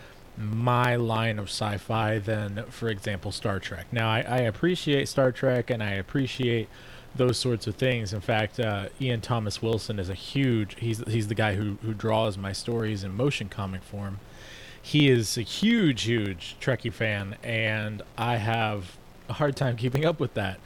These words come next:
Meanwhile, he dislikes Star Wars, ev-, eh, not, not even necessarily, like, the new stuff. I, I don't, I can't speak for him completely. I'll have to get him on here, and we'll have to talk Star Wars versus Star Trek sometime. Uh, probably on a Thursday show where we'll be doing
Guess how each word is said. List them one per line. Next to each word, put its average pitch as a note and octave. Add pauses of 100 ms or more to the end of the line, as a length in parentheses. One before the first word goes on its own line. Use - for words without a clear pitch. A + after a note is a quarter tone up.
(320)
Meanwhile, A#2
he A#2
dislikes A2
Star B2+
Wars, G#2+
ev-, A#2+ (220)
eh, C#3 (320)
not, E3
not D#3
even C3+
necessarily, A#2+
like, G2+ (640)
the B2+
new A#2
stuff. D3 (100)
I, A#2+
I C3
don't, D3+ (300)
I F3
can't D#3
speak -
for B2+
him G#2+
completely. F#2+
I'll B2
have C3+
to A#2+
get A2+
him G#2+
on A2
here, G#2
and G2+
we'll G#2
have A2
to G2+
talk G#2
Star G#2+
Wars G#2+
versus G#2
Star A#2+
Trek -
sometime. A2+ (580)
Uh, A#2+
probably D3
on B2
a B2
Thursday C#3+
show G#2
where G2
we'll A2
be A2
doing A2